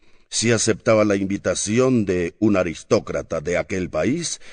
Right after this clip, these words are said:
debía conocer aquel territorio. Localicé el distrito que él me había nombrado, en el extremo más oriental del país. Limitaba con tres provincias,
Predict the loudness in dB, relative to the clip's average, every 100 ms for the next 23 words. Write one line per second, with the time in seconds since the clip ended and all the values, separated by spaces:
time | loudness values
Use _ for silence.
0 | -20 -14 2 2 4 4 4 2 2 2
1 | 2 2 0 0 0 0 0 0 0 -2
2 | -6 -8 -14 -20 -20 _ _ 0 2 4
3 | 2 2 2 2 2 2 -2 -2 0 0
4 | 0 -2 0 2 4 4 2 0 0 0
5 | 0 -2 0 0 0 -2 -8 -10 -18 -14
6 | -2 0 0 -2 -2 0 2 2 2 0
7 | 0 -2 0 -2 -2 -4 -4 -8 -8 -8
8 | -8 -10 -14 -14 -14 -18 -20 _ _ _
9 | -2 0 0 0 0 0 2 2 2 0
10 | -2 0 0 2 0 0 -4 -4 -6 -6
11 | -8